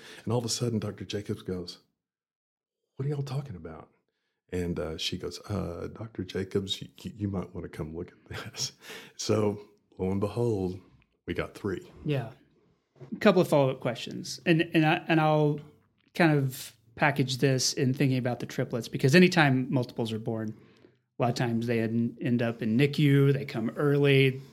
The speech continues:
Speaker 2: There are always some complications. It's, it's a hard labor. You know, you guys had been through this tragedy, and then as parents, you go through this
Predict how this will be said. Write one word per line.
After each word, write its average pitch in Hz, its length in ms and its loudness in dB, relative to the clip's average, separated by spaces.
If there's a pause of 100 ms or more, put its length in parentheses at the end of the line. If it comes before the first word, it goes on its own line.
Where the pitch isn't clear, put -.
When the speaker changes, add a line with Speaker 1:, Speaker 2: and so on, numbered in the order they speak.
(160)
Speaker 2:
There 120 200 -4
are 123 40 -4
always 143 420 4 (340)
some 147 160 2
complications. 120 800 -4
It's, 151 300 -4
it's 139 180 -8
a 135 40 -4
hard 123 300 -4
labor. 117 380 -6 (920)
You 143 100 6
know, 135 40 6
you 147 100 6
guys 151 260 6
had 143 100 2
been 151 160 6
through 147 140 4
this 135 160 2
tragedy, 156 640 2 (500)
and 135 240 2
then 135 260 4
as 131 160 0
parents, 139 540 0
you 123 120 -2
go 127 200 2
through 123 220 0
this 123 420 -2